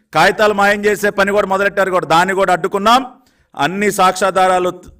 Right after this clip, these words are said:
సేకరించి ప్రతి ఊర్లో ఎవడెవడు ఎక్కడెక్కడ ఎన్నెన్ని దౌర్జన్యాలు చేశాడో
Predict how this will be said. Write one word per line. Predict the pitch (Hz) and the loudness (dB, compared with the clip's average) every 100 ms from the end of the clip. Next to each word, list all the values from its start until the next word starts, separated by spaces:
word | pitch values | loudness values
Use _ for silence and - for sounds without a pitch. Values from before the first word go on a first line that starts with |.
| _ _ _ _ _ _ | _ _ _ _ _ _
సేకరించి | - 185 220 220 214 190 104 - _ _ _ _ _ _ _ | 0 0 2 0 0 -4 -4 -12 _ _ _ _ _ _ _
ప్రతి | 131 165 214 | -2 0 0
ఊర్లో | 196 202 202 196 | 0 0 2 2
ఎవడెవడు | 175 185 196 196 | 2 2 2 0
ఎక్కడెక్కడ | 185 180 196 196 | -2 -2 -4 -2
ఎన్నెన్ని | 175 185 190 | -2 -2 -2
దౌర్జన్యాలు | 170 170 175 185 185 175 | 2 2 2 -2 -2 0
చేశాడో | 175 170 175 196 247 - | -2 0 2 2 0 -4